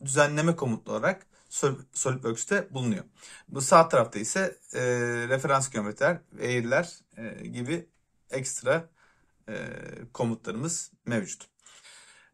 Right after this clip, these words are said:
Tabii bu ortama baktığımızda hiçbir çizim yapmamışken, e, iki tane üç boyutlu komut, e, aktif. O da bir tanesi ekstrüzyon, ekstrüzyon ile kal-, katı oluştur. Diğeri ise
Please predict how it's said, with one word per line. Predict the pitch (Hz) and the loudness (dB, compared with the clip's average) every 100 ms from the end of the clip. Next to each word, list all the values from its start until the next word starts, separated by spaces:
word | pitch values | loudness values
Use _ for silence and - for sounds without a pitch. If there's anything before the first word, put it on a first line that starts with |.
| _ | _
Tabii | 160 175 180 | 4 6 6
bu | 202 | 6
ortama | 202 208 196 | 6 6 8
baktığımızda | 196 196 208 185 156 156 147 | 8 8 2 4 4 0 0
hiçbir | 175 - 208 | -6 -4 -2
çizim | 170 165 147 | 0 0 2
yapmamışken, | 180 185 123 120 - 190 202 190 _ _ _ | 0 0 -4 -2 0 0 0 -2 _ _ _
e, | 110 110 95 95 | -8 -8 -8 -10
iki | - 165 202 | -8 -8 4
tane | 160 135 120 - _ _ _ _ _ _ _ _ _ _ | 6 6 -2 -6 _ _ _ _ _ _ _ _ _ _
üç | 147 131 - | -6 -4 -4
boyutlu | 123 127 127 | -6 -6 -10
komut, | - 117 117 - - - - 110 | -6 -6 -6 -10 -10 -16 -14 -8
e, | 110 110 - | -4 -4 0
aktif. | 113 - - 208 - | -2 -2 -8 -8 -6
O | - 139 | -2 8
da | 143 143 - | 10 8 4
bir | 165 | 2
tanesi | 170 123 113 117 | 4 4 2 -4
ekstrüzyon, | 117 120 120 120 117 - | -4 -2 0 0 -2 -2
ekstrüzyon | 123 113 - 117 117 120 147 | -6 -6 -8 -6 -2 0 2
ile | 120 101 98 | 0 -4 -6
kal-, | 110 104 _ | -8 -10 _
katı | 127 117 | -4 -2
oluştur. | 156 170 - 208 _ _ _ - | -4 -4 -6 -6 _ _ _ 4
Diğeri | 156 123 135 170 - | 4 4 0 -2 -6
ise | 135 131 190 208 | -6 0 0 -2